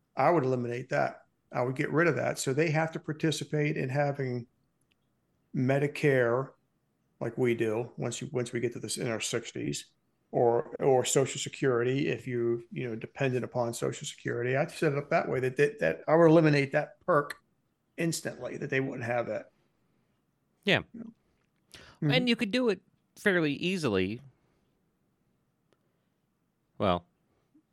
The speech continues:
Speaker 2: there's a couple different ways. But just to talk about, keep that, we can talk about how you make those changes here in a second.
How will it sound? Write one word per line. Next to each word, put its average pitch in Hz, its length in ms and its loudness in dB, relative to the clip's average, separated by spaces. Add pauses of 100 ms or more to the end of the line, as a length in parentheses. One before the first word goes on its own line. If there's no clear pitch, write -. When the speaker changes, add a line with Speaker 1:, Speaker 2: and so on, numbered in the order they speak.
(520)
Speaker 2:
there's 104 180 2
a - 40 -8
couple 104 220 2
different 78 260 -4
ways. 67 180 -12 (720)
But 117 340 6 (300)
just 139 220 0
to 139 80 2
talk 139 280 4
about, 113 240 4 (160)
keep 156 160 2
that, 123 320 6
we 151 160 8
can 156 100 10 (100)
talk 131 280 4
about 113 180 4
how 123 160 4
you 101 160 6
make 104 220 2
those 85 180 2
changes 82 380 0
here 87 140 0
in 80 100 -2
a 80 40 -4
second. - 320 -4